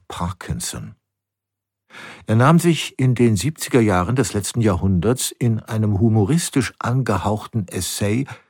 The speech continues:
kritisch die immer größer werdende Verwaltung und Bürokratie vor, die sich durch eine Art Selbstverwaltung beschäftigt,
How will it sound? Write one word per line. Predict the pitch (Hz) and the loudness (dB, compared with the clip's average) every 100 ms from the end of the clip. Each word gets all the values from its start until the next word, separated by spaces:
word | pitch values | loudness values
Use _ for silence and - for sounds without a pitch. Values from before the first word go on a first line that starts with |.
| _ | _
kritisch | - - 165 - 151 - - | -10 -4 -4 -2 -6 -6 -2
die | 113 | -2
immer | - 151 160 135 | 2 2 4 2
größer | 87 131 131 120 98 | 2 0 2 0 0
werdende | 107 107 95 | 0 -2 -4
Verwaltung | - 92 92 90 85 117 117 | -2 -2 0 -2 -4 -4 -4
und | 117 101 - | -4 -4 -4
Bürokratie | 110 107 - - 101 - - 120 90 | -2 -2 -4 -6 -6 -8 -8 -4 -4
vor, | - 92 95 85 - - - - _ _ | -4 0 2 0 -4 -20 -20 -20 _ _
die | - 95 | -2 0
sich | 107 90 | 2 0
durch | - 104 | 0 0
eine | - 110 | 0 -2
Art | 80 101 | -2 0
Selbstverwaltung | 120 117 - - 107 90 98 90 104 90 | 2 2 0 -4 -2 0 -2 -2 -2 -2
beschäftigt, | - 92 - - 98 - - 104 85 - | -4 -4 -4 -2 -2 -4 -6 -4 -4 -8